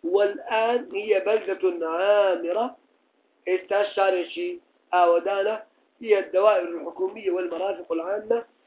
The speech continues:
وفيها بعض الآثار. طبعا يقول الأشياء كان أمود وأشياء كان يقول لنا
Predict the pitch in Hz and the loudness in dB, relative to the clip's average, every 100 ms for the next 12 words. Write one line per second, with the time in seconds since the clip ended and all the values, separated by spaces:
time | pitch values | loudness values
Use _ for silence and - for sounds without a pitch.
0 | _ _ 180 185 - 208 185 165 208 175 | _ _ -2 -2 -4 -2 -2 0 -4 -2
1 | 165 208 - 175 175 175 170 170 170 _ | -2 -2 -2 -4 -2 0 0 -2 -6 _
2 | _ _ _ _ _ _ _ _ _ - | _ _ _ _ _ _ _ _ _ -8
3 | 175 190 175 170 165 165 156 175 165 208 | -4 -2 -4 -4 -4 -4 -4 -4 -4 -6
4 | - 180 190 180 165 170 170 151 175 202 | -6 -6 -6 -6 -6 -4 -6 -4 -2 0
5 | 196 170 147 143 | -2 -2 -6 -8